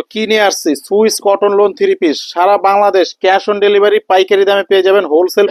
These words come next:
পেজ আজকের ক্রাফট থেকে। কেউ মিস করবেন না, পুরো ভিডিওটা দেখবেন, আশা করি খুব ভালো লাগবে। আর প্রত্যেকটা ড্রেস মাশাআল্লাহ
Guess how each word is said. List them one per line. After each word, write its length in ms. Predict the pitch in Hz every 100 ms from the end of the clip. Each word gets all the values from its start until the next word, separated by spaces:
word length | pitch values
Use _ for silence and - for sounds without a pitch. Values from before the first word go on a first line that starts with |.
| 196
পেজ 260 | 196 208 196 - 160
আজকের 260 | 170 185 165
ক্রাফট 220 | 180 175 -
থেকে। 220 | 165 147 107 - _ _ _ _
কেউ 120 | 180 202
মিস 120 | 208 226
করবেন 240 | 220 220
না, 60 | 220 220
পুরো 160 | 220 208
ভিডিওটা 300 | 196 208 208 208
দেখবেন, 240 | 196 208 190
আশা 120 | - 190
করি 100 | 196 -
খুব 120 | 208
ভালো 120 | 180 185
লাগবে। 160 | 196 180
আর 60 | -
প্রত্যেকটা 440 | 208 208 - 208 208 147
ড্রেস 220 | 170 165 - _ _ _ 131 143
মাশাআল্লাহ 460 | 180 - 202 185